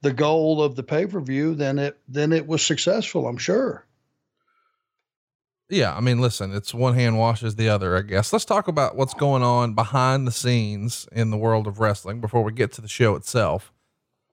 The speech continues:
Speaker 2: The W W E Network, according to The Observer, was targeted for a two thousand eleven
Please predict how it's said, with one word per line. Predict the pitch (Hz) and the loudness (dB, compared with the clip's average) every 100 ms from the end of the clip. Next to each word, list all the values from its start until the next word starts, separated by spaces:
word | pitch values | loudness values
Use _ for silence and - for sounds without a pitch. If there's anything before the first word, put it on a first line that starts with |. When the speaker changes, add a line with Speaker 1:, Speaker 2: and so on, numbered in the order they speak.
| _ _ _ | _ _ _
Speaker 2:
The | 123 | -2
W | 156 208 | 0 0
W | 202 180 180 | 0 2 2
E | 151 | 2
Network, | 139 131 117 98 76 - _ _ _ | 2 0 0 0 -4 -14 _ _ _
according | 110 - 131 156 165 | -6 0 2 2 0
to | 170 | 0
The | 185 | 0
Observer, | 165 135 120 101 95 110 _ _ _ _ _ | 0 0 0 0 -4 -4 _ _ _ _ _
was | 113 | -10
targeted | - 170 214 175 143 | 0 2 2 2 2
for | 135 | 0
a | |
two | 123 180 202 | 2 0 0
thousand | 175 160 151 135 | 2 2 2 2
eleven | 120 127 127 123 113 | 2 2 2 0 -2